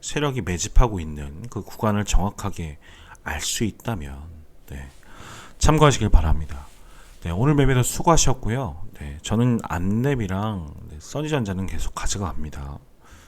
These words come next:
네, 안랩이랑 써니전자는 이 대장주 따라가죠. 써니전자는. 네,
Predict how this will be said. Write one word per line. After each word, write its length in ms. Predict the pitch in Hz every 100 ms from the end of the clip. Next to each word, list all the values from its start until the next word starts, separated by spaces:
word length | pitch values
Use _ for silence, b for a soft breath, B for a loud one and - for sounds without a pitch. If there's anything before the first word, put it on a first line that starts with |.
| B -
네, 300 | 71 73 101 127 - b b b -
안랩이랑 500 | 98 143 170 151 143
써니전자는 880 | 175 160 151 120 101 120 95 73 80
이 140 | 82
대장주 440 | - 113 160 131 120
따라가죠. 520 | 147 113 78 - 117
써니전자는. 1000 | - 147 123 87 78 71 69 73 135 160
네, 60 | 104